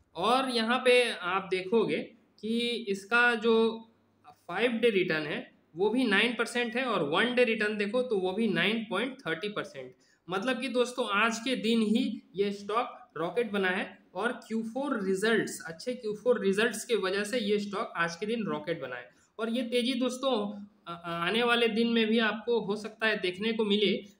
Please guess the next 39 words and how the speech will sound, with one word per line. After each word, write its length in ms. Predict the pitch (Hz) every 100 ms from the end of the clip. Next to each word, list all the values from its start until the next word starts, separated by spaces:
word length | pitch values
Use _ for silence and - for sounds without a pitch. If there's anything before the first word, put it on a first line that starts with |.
| -
लेकिन 320 | 202 247 254
दोस्तों, 320 | 247 247 269
generally 500 | 196 190 202 226 220
क्या 100 | 226
होता 280 | 190 165 156
है 80 | 151
ना 100 | 233
कि 520 | - _ _ 208 185
इतनी 260 | 208 233 269
बड़ी 220 | 240 247
तेज़ी 320 | 240 240 226
एक 400 | 233 196 220 214
बार 300 | 220 208 - -
आ 160 | 196
जाता 280 | 202 160 156
है, 320 | 151 214 - _
तो 60 | 220
उसके 260 | 220 262
बाद 480 | 175 196 247 226 -
थोड़ी 340 | - 196 247 269
सी 160 | 262
हमें 300 | 226 220 233
profit 380 | - 190 190 247
booking 360 | 202 208 233 214
देखने 320 | 190 190 220
को 100 | 214
मिलती 340 | 175 160 190
है। 260 | 175 180 - _ _
तो 80 | 196
हो 120 | 233
सकता 340 | 269 262 - 247
है 180 | 247
कि 160 | 240 254
आने 380 | - 180 202 247
वाले, 340 | 247 240 240
अ, 160 | 196 185
trading 400 | 175 185 226 226
session 360 | 190 190 226
में 340 | 220 226 226